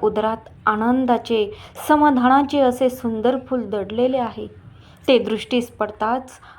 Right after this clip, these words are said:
आता होणाऱ्या वेदनांची तुला आठवणही होणार नाही. या विचाराने माझ्या मनाला उभारी असतानाच एक मोठा झटका बसल्यासारखे झाले आणि सारे शरीर हलके मोकळे झाल्याची जाणीव झाली.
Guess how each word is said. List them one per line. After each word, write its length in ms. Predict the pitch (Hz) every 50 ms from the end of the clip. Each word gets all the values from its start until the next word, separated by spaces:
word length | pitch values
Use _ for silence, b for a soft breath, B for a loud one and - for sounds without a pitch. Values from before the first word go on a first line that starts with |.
| B _
आता 240 | - 247 247 - 233
होणाऱ्या 540 | 202 185 190 202 202 208 214 240 254 277 269
वेदनांची 600 | 233 220 208 208 208 220 233 247 262 254 254 247 240 -
तुला 140 | 233 220 190
आठवणही 460 | 190 196 - - 214 226 240 262 269
होणार 380 | 311 311 311 302 285 269 247 233
नाही. 200 | 226 220 214 208 208 - _ _ _ _ _ b b b b b b _
या 180 | - 220 214 202
विचाराने 480 | 190 196 196 - 226 214 220 220 226 220
माझ्या 440 | 208 202 202 202 202 202 - 233
मनाला 320 | 220 220 220 226 226 233 226
उभारी 440 | 208 202 202 190 208 226 240 247 233
असतानाच 600 | 220 226 - - 240 240 233 220 196 - - - b b b b b b b _ -
एक 220 | 220 226 220 - -
मोठा 420 | 202 196 196 202 202 202 - 233 226 208 - -
झटका 340 | - 214 - - - 220 185 170 -
बसल्यासारखे 600 | 196 190 - 226 226 214 - 233 226 - - 226
झाले 360 | 220 - 208 202 196 185 185 185 b b b b b b b -
आणि 140 | - 202 202
सारे 540 | 202 - - - 214 202 208 220 233 233 214
शरीर 320 | - - 214 202 208 202 202 185 - _ - -
हलके 520 | 208 202 202 202 - 233 220 202 190 B B B B B B B -
मोकळे 400 | 208 214 214 214 - 233 226 214
झाल्याची 480 | 202 - 208 202 196 196 196 - 214 190
जाणीव 380 | 175 185 196 185 190 214 233 233
झाली. 240 | - - 202 196